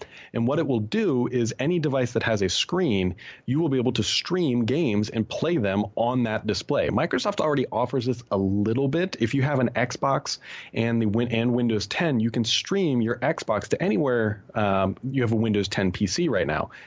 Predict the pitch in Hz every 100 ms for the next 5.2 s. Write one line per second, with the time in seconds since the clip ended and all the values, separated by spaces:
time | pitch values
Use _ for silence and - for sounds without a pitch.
0 | - - 113 110 120 113 107 135 135 123
1 | 110 101 98 92 120 - - - - -
2 | - 117 113 123 120 120 107 147 147 123
3 | 107 113 110 104 101 104 104 101 95 92
4 | - 95 - - 123 147 104 71 - 135
5 | 110 107